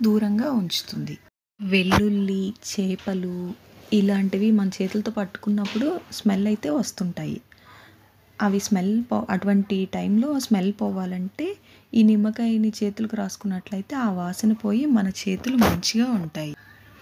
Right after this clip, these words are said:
మన శరీరం సరిగా పనిచేయాలంటే మెగ్నీషియం కావాలి. అది శరీరంలో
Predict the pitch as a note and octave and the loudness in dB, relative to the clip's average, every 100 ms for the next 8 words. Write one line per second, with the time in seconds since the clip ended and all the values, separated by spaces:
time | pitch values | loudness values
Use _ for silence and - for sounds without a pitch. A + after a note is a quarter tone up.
0 | - - G#3+ G#3+ G#3+ A3 G#3 A3+ C4+ C#4 | -10 -2 2 4 2 0 0 0 -2 -4
1 | G#3 F#3+ A3 B3 A#3+ G3 G3 G#3+ G#3 G3+ | -4 -2 -2 -2 -4 -4 -4 -4 -4 -4
2 | F#3+ F3+ G3 F4 - - A#3 G#3+ A3+ - | -4 -6 -6 -8 -10 0 4 6 4 2
3 | A3+ G3+ D#3 D3+ D3+ - _ - - - | -2 -2 -4 -10 -12 -16 _ -20 -20 -8
4 | G#3 G3+ G#3+ G#3+ A3 A#3+ C4+ C#4 | -4 -4 0 2 2 2 0 0